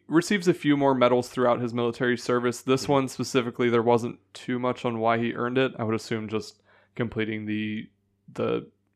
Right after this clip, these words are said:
Speaker 1: operation competently and
Speaker 2: Sure.
Speaker 1: the way it was supposed to be done.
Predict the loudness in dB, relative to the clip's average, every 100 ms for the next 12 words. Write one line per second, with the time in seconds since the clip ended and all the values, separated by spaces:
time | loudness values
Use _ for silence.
0 | _ _ -8 -6 -4 -4 -4 -6 -8 -8
1 | -12 -16 _ _ 0 0 0 -8 -8 -8
2 | -6 -6 -8 -10 -4 -2 -4 _ _ _
3 | _ -8 -4 -4 -4 -8 -8 -8 -6 -6
4 | -6 -8